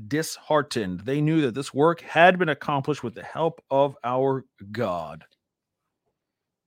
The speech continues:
Booyah. Okay? That's the point. God wants to be glorified in us through our submitted, broken bodies, in our actions, if we're willing to do what he says,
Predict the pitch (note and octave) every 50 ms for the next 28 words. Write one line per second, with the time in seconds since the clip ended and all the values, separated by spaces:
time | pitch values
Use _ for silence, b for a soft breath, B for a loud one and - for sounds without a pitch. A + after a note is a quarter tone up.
0 | _ _ _ _ _ _ _ _ _ _ A2+ A2 G2+ G2 G#2+ C#3+ E3 D#3 C3+ A#2+
1 | A2 F#2+ F#2 D#2+ - - - - _ - A2 - - D3 D3+ E3+ D#3+ B2+ C#3 C#3+
2 | D3 - - - - - C3+ C3+ C3+ - - D#3 D#3 D3 C3 G#2+ - C#3+ C#3+ E3
3 | E3+ D#3 D3+ C#3+ - - C#3 B2+ C3 B2+ B2+ A#2+ G2+ - - G2+ F2 E2+ F2 _
4 | b b b b b b b b b - C#3+ C#3 C3 A#2 F#2 - - - - _
5 | _ _ _ _ _ - D#3 D#3+ E3+ D#3+ D3 - - _ _ _ _ _ - -
6 | - - D3+ B2+ A2+ C3 C#3+ D#3 D#3+ E3+ E3+ E3 D#3 B2+ G#2+ B2+ C3 C3+ C#3+ C3+
7 | - C3+ C3 A#2+ B2 A#2 A2+ A2+ A2+ A2+ A2+ A2+ - - - _ _ _ - A#2
8 | A2+ G#2 G#2 G#2 - - C3 C3+ - - B2+ B2 A2+ - - - G#2+ F#2+ F2+ G#2
9 | B2+ C#3 C#3+ C3+ - B2+ A2 B2 B2+ C3 B2 G#2 G#2 A2 A#2 A2 - G2+ G2 F#2+
10 | G2 -